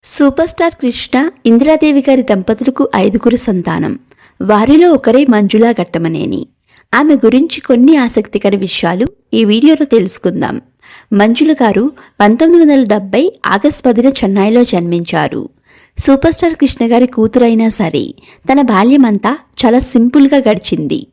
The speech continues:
అమ్మ, అమ్మమ్మలు ఇద్దరు ఇంట్లోనే ఉండేవారు. దానితో అమ్మాయి అంటే ఇలా ఉండాలి అంటూ చాలా పద్ధతిగా పెంచారు మంజుల గారిని తన చెల్లి, తన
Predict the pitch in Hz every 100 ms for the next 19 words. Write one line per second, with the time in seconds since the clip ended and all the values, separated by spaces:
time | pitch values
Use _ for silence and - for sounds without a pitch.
0 | _ - - - 190 233 339 320 214 208
1 | 196 180 269 330 - - - 208 330 311
2 | 240 220 240 233 185 165 160 139 - -
3 | _ _ _ 226 202 208 269 262 254 302
4 | - - - 202 240 330 302 226 269 220
5 | 202 240 226 208 208 208 214 175 170 262
6 | 349 - - - - 214 262 247 190 220
7 | 247 262 254 208 190 - 165 190 339 -
8 | _ _ 196 208 240 302 302 254 196 190
9 | 247 370 - 254 254 254 208 220 294 180